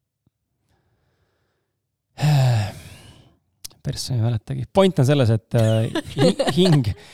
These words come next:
hing enne reaalselt, äh, sureb oma asja tehes, kui teiste inimeste unistusi täites. Äh, loomulikult see ei vasta kõigi kohta niimoodi, võib-olla kõigil ei olegi mingisuguseid ambitsioone. Mina olen väga ambitsioonikas inimene, ähm, ja väga suurem mõtleja,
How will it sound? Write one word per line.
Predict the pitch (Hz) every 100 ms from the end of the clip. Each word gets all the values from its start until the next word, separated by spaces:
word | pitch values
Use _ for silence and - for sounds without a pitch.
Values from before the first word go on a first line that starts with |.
| - -
hing | 175 190 143 127
enne | 139 117
reaalselt, | 123 123 104 101 -
äh, | 110 101
sureb | 143 120 123
oma | 123
asja | 113 117
tehes, | 120 110
kui | - 120
teiste | 123 113 113
inimeste | 107 113
unistusi | 117 - 113
täites. | 110 - - - _ _ _ _
Äh, | 120 104 123 147
loomulikult | 139 135 123
see | 120
ei |
vasta | 131 -
kõigi | 135 117
kohta | 113 -
niimoodi, | 117 107 107
võib-olla | 110 107 107
kõigil | 110 110
ei | 135
olegi | 123 107
mingisuguseid | 113 101 107 104
ambitsioone. | 117 107 123 107
Mina | 113 123
olen | 107
väga | 127 120
ambitsioonikas | 107 113 113 101 107
inimene, | 110 101 98 - _ _ _ -
ähm, | 113 104 101 101 101 120
ja | 107 104 120
väga | 127 120
suurem | 117 113 101
mõtleja, | 110 - 101